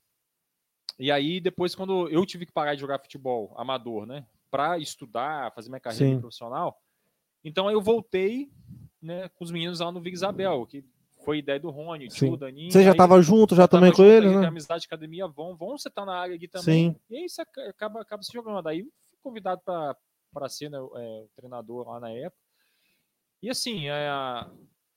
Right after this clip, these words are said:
Speaker 1: o trabalho que eles fazem é sensacional, cara. Assim,
Speaker 2: Sim.
Speaker 1: pra quem tá ali de dentro, vê o, vê os caras ali, porra, top. Só que assim, dentro da várzea, né, que, que é a nossa, vamos botar assim, nossa realidade, ah, bicho, eu acho que os caras <laughs> fazem até demais, né? Porque,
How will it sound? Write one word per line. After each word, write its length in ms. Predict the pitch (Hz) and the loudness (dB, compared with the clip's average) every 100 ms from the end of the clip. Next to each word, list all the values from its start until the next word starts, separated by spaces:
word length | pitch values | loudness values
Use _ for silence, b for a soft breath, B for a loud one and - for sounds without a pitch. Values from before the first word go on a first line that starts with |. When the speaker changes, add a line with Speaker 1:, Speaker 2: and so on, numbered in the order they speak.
| _ | _
Speaker 1:
o 20 | _ | _
trabalho 240 | 156 190 | -6 -4
que 80 | 208 | -4
eles 120 | 202 | -6
fazem 180 | 185 202 | -6 -6
é 20 | |
sensacional, 680 | 185 175 196 - 208 165 123 | -10 -12 -12 -12 -12 -10 -10
cara. 260 | 117 104 - - - | -10 -12 -14 -20 -16
Assim, 340 | - 135 117 | -10 -6 -6
Speaker 2:
Sim. 100 | 98 _ | -10 _
Speaker 1:
pra 160 | 143 135 | -6 -6
quem 200 | - 190 | -8 -8
tá 160 | 190 | -6
ali 160 | 175 170 | -6 -8
de 120 | 160 | -14
dentro, 340 | 143 143 160 135 | -12 -12 -12 -10
vê 80 | 151 | -10
o, 160 | 160 | -10
vê 100 | 127 | -10
os 180 | 147 - | -12 -12
caras 300 | - 131 135 | -10 -10 -10
ali, 100 | 123 | -16
porra, 260 | _ 151 127 | _ -16 -16
top. 320 | - 120 104 _ _ _ _ _ | -8 -6 -6 _ _ _ _ _
Só 120 | 208 | -10
que 40 | |
assim, 200 | 226 233 151 | -8 -10 -10
dentro 260 | 151 240 | -12 -10
da 140 | 233 165 | -8 -8
várzea, 720 | 107 127 180 208 135 110 90 _ | -8 -10 -8 -12 -12 -14 -16 _
né, 140 | 123 | -18
que, 160 | 123 127 | -18 -18
que 100 | - | -16
é 40 | |
a 20 | 123 | -12
nossa, 320 | 139 156 147 120 101 | -10 -10 -12 -14 -16
vamos 140 | 107 | -18
botar 160 | 123 123 | -20 -18
assim, 160 | - | -18
nossa 240 | 120 131 131 | -16 -14 -14
realidade, 720 | 123 107 101 123 190 147 _ _ _ _ _ _ _ _ _ _ | -14 -16 -12 -10 -10 -12 _ _ _ _ _ _ _ _ _ _
ah, 180 | 123 151 | -8 -8
bicho, 240 | 143 - | -8 -8
eu 40 | 151 | -8
acho 120 | - | -10
que 40 | |
os 60 | 156 | -10
caras 180 | 156 - | -10 -8
<laughs> 20 | |
fazem 160 | 160 | -14
até 160 | - 147 | -12 -14
demais, 360 | 151 165 139 127 | -12 -12 -12 -4
né? 60 | |
Porque, 280 | 190 - 170 | -2 4 4